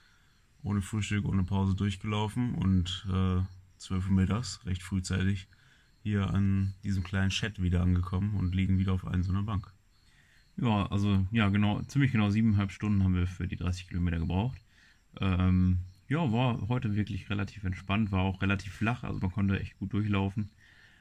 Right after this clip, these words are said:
Speaker 2: Ähm, ja, irgendwas special passiert?
Speaker 1: Nee, ich glaub, das war tatsächlich der ereignisarmste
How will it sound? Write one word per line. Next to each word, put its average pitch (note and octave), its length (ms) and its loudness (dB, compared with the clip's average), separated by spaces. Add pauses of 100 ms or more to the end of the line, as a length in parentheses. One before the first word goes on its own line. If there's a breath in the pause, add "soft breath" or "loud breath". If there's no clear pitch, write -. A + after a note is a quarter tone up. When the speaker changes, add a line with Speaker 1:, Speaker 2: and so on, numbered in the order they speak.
(240 soft breath)
Speaker 2:
Ähm, F#2 600 4 (540)
ja, A#2+ 360 2
irgendwas A2+ 280 0
special B2 380 -2
passiert? C3+ 580 -4
Speaker 1:
Nee, B2+ 160 2
ich G#2 80 2
glaub, F#2+ 160 -2
das A#2+ 200 -2
war A#2+ 140 0
tatsächlich A#2+ 460 -4
der G#2 200 -2
ereignisarmste A2 1500 -2